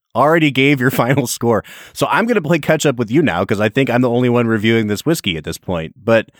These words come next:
yes, I share your frustration. It is incredibly, incredibly aggravating to see what's happening with the secondary market. And Buffalo Trace,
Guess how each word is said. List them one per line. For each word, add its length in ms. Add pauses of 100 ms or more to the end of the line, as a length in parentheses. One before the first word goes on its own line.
(380)
yes, 400
I 140
share 300
your 120
frustration. 680
It 160
is 140
incredibly, 1000
incredibly 840
aggravating 720 (320)
to 100
see 240
what's 200
happening 340
with 100
the 80
secondary 520
market. 400
And 140
Buffalo 360
Trace, 420